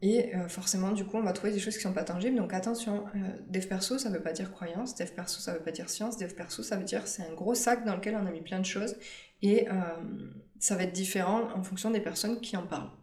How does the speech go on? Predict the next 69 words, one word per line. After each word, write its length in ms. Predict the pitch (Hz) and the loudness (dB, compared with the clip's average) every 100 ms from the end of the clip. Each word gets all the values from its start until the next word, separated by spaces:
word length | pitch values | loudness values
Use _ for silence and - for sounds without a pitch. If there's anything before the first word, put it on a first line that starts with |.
| - | -16
tout 100 | - | -10
simplement, 320 | 185 185 - | -8 -6 -6
parce 140 | 127 - | -6 -6
qu'il 60 | |
y 20 | |
a 80 | 180 | -4
des 0 | |
personnes 280 | 160 - 190 | -4 -2 -2
qui 100 | 190 | -2
sont 140 | - | -6
pas 120 | 185 175 | -6 -8
formées, 500 | - 165 175 285 - - - - | -10 -6 -4 -4 -8 -16 -18 -10
et 80 | 185 | -8
qui 120 | 180 | -4
vont 160 | 170 | -4
dire, 280 | 165 180 185 - | -4 -4 -6 -6
euh, 40 | 185 180 - | -10 -10 -12
ce 80 | - | -8
qu'elles 160 | 170 | -8
veulent, 300 | 165 170 277 - - - - - - | -2 -2 -2 -6 -14 -20 -20 -18 -4
il 80 | 185 | 0
y 20 | |
a 40 | |
des 80 | 180 | 2
personnes 300 | 185 185 196 | 2 2 0
qui 100 | 196 | 0
sont 160 | - 175 | -2 -2
formées, 340 | 180 175 175 | 0 0 -2
qui 100 | - | -4
vont 120 | - | -8
choisir 340 | - 170 156 156 | -4 -4 -4 -6
une 120 | 156 | -6
voie, 220 | 156 214 | 0 2
il 80 | 254 | 2
y 20 | |
a 40 | |
de, 140 | 196 156 | 0 -2
d'autres 240 | - 196 | -2 0
personnes 300 | 233 - 214 | 0 0 0
qui 80 | 208 | 0
sont 140 | - | -2
formées 220 | 180 180 151 | -2 -2 -2
à 60 | |
autre 140 | 156 - | -2 0
chose, 180 | 190 | 0
qui 100 | 190 | -2
vont 120 | 160 135 | -6 -8
choisir 300 | 160 156 - | -6 -6 -8
une, 120 | - - | -10 -2
une 120 | 185 | 0
autre 220 | 254 - | 0 -2
voie, 280 | 170 160 - - | 0 0 -2 -4
et 100 | 190 | -4
cetera, 460 | - 151 156 - | -4 -4 -6 -6
et 100 | 190 | -8
cetera. 280 | - - - - - - _ - - - - | -8 -8 -10 -14 -20 -20 _ -12 -12 -12 -8
Le 80 | 170 | -4
but, 320 | 165 208 - | 0 0 0
c'est 300 | - 226 208 | 0 2 2
la 120 | 139 | 2
réalisation 580 | 170 190 190 190 175 180 | 0 2 2 2 0 -2
de 100 | 170 | -4
soi 240 | 156 202 180 | -2 0 0
et 20 | |
le 120 | 160 | 0
développement 640 | 156 202 202 175 - 175 | 0 2 2 0 -4 -8
de 120 | 175 | -8
soi, 240 | - - - | -10 -6 -6
c'est-à-dire, 460 | - - - 185 | -6 -8 -6 -6